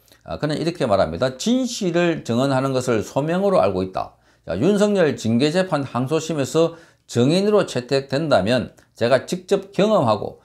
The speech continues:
기록해 놓은 여러 사건의 본질과 검찰의 정치적 중립에 관하여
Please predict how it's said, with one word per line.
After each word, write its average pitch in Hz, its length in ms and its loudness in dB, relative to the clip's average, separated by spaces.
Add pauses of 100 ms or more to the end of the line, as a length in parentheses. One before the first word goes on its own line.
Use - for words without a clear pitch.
(260)
기록해 170 420 2
놓은 143 460 2
여러 139 360 6
사건의 147 600 -4
본질과 170 640 0 (280)
검찰의 139 540 0
정치적 160 520 -2
중립에 208 460 2
관하여 117 480 0